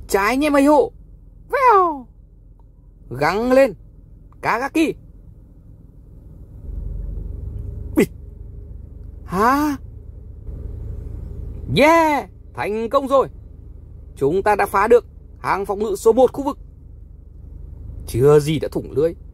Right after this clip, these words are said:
Vậy mà cũng mang danh hàng thủ phòng thủ số một. Biết chết liền. Tốt lắm. <laughs> Nhìn mặt huấn luyện viên Watanoki cứ như vừa thắng bạc ấy. Mình bị vố này,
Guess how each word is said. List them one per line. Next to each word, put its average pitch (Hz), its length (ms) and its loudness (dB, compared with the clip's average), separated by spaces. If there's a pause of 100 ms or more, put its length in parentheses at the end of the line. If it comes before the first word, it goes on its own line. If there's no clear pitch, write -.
(800)
Vậy 185 320 2
mà 175 100 -2
cũng - 180 -10
mang 208 180 2
danh 202 180 -2
hàng 175 180 -4
thủ 110 360 -4
phòng 151 220 -2
thủ 135 180 -2
số 180 140 2
một. 220 220 2 (1300)
Biết 131 200 0 (200)
chết 156 200 4
liền. 131 200 4 (1700)
Tốt 147 260 4
lắm. 254 220 0 (180)
<laughs> - 1300 -8
Nhìn 120 240 -4
mặt 107 160 -4 (300)
huấn 143 120 4
luyện 175 140 4
viên 143 220 4 (480)
Watanoki 143 760 -2 (680)
cứ 269 100 -2
như 240 220 2
vừa 160 220 6
thắng 143 260 -6
bạc 185 280 0
ấy. - 180 -8 (760)
Mình 120 440 -2
bị 120 120 -4
vố 123 200 2
này, 151 160 -4